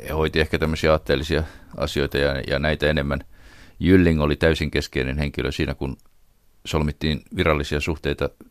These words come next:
Neuvosto-Venäjään. Ja niissä neuvotteluissa, mitä heidän kanssaan käytiin, venäläiset, venäläisiä pikkusen ärsyttikin se, että kuinka nämä Suomen työväenliikkeen edustajat oli niin kansallismielisiä näissä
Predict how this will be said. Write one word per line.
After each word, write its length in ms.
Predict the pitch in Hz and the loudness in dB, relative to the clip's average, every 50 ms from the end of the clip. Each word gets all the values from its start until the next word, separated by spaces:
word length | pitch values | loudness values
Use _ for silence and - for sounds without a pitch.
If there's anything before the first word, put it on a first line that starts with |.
| _ _ _ _ _ _ _ _ _ | _ _ _ _ _ _ _ _ _
Neuvosto-Venäjään. 760 | 92 85 73 62 - - - - - - - - - - 82 - - _ _ _ _ _ _ _ _ _ _ _ _ | -2 0 0 0 -4 -6 -10 -10 -10 -10 -10 -8 -8 -8 -8 -10 -12 _ _ _ _ _ _ _ _ _ _ _ _
Ja 60 | - 73 | -4 0
niissä 260 | 80 80 - - 73 | 0 0 0 0 0
neuvotteluissa, 600 | 76 71 65 65 - - 64 62 - - - 67 | 0 0 0 -2 -4 -6 -8 -8 -6 -6 -8 -8
mitä 200 | 65 - - - - 82 | -6 -4 -6 -6 -2 -4
heidän 180 | 82 73 71 65 | -2 -2 -2 -2
kanssaan 300 | - 67 - - 71 69 | -4 -6 -6 -6 -6 -4
käytiin, 280 | - 69 - - 76 | -4 -2 -2 0 2
venäläiset, 560 | 87 92 95 90 87 82 76 82 - - - - _ - - - - - _ _ - - - - | 4 6 6 8 6 6 4 2 -4 -6 -12 -20 _ -20 -20 -20 -20 -20 _ _ -14 -10 0 4
venäläisiä 380 | 95 95 92 85 82 - 87 | 4 6 6 6 4 4 2
pikkusen 400 | - - 90 - - 82 87 92 | 0 0 -4 -4 -4 -2 2 4
ärsyttikin 500 | 101 - - - - - - - - 64 | 4 2 2 -4 -12 -14 -12 -10 -8 -4
se, 100 | - 76 | -4 -4
että 180 | 64 - - 69 | -4 -4 -6 -6
kuinka 220 | 78 76 69 71 | -6 -4 -4 -2
nämä 160 | 69 73 73 | -2 -2 -4
Suomen 340 | - - 85 73 69 64 - - - _ _ _ _ _ - - - - | -2 -2 -2 -2 -2 -4 -8 -12 -18 _ _ _ _ _ -20 -20 -6 0
työväenliikkeen 460 | - 82 71 69 69 67 - - 82 | 2 4 4 4 2 0 0 0 0
edustajat 320 | 76 69 - - - - 78 | 0 0 -4 -8 -8 -6 -4
oli 120 | 76 76 | -4 -2
niin 140 | 78 78 73 | -4 -2 -2
kansallismielisiä 800 | - 85 73 - 62 57 - - - 50 50 - - - - | -2 -2 -2 -2 -6 -10 -10 -10 -10 -10 -10 -10 -8 -8 -8
näissä 300 | - 62 - - - 67 | -8 -10 -10 -8 -10 -10